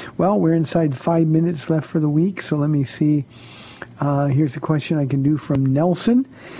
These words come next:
He said, "Pastor Ron, is the death penalty loving?" And I think he's saying, "How can the death penalty be loving?"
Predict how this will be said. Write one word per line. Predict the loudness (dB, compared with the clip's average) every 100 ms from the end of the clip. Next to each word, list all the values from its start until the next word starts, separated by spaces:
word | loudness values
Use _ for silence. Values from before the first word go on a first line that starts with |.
| -12 -2
He | -2
said, | 2 0
"Pastor | 2 0 2
Ron, | 2 2
is | 2
the | 0
death | 2 0 0
penalty | 0 2 2 2 0 -4 -16 -4
loving?" | 0 2 2 2 2 2 0 -2 -12 -20 -20 -14 -2
And | 0 2 0
I | 0
think | 0
he's | -2 -2
saying, | 0 2 2 -2 -8
"How | -2 0
can | 2 2 2
the |
death | 0 -2 0
penalty | 0 2 2
be | 2
loving?" | 2 2 0